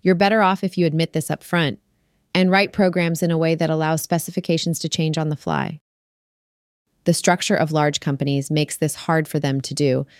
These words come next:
so here is another place where startups have an advantage.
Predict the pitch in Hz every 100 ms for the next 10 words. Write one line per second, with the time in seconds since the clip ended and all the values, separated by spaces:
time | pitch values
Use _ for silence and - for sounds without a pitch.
0 | _ - - 175 156 196 190 190 175 175
1 | - 147 139 - 151 - 160 151 143 -
2 | - 156 147 135 135 131 127 - - -